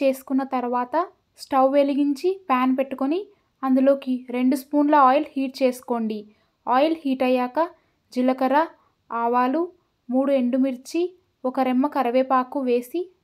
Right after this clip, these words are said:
చిటపటమన్నాక ముందుగా పక్కకు తీసి పెట్టుకున్న ఒక స్పూన్ నానబెట్టిన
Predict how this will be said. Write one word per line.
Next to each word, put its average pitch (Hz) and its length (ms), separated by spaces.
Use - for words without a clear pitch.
చిటపటమన్నాక 262 840
ముందుగా 269 440
పక్కకు 285 400
తీసి 262 240
పెట్టుకున్న 254 420
ఒక 254 280
స్పూన్ 311 400
నానబెట్టిన 262 500